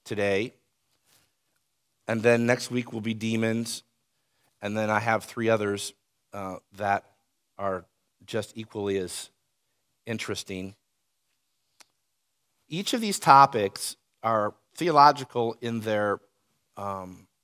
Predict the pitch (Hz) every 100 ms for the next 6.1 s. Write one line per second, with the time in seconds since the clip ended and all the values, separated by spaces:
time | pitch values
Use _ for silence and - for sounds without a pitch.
0 | _ _ _ _ _ - _ _ - 107
1 | 104 - - 117 98 95 - _ _ 117
2 | 110 - 113 110 - _ _ _ _ _
3 | _ - 139 156 139 - 160 - 151 -
4 | 135 117 107 92 - _ - 107 98 -
5 | - 165 - 147 127 - 127 117 - 107
6 | 95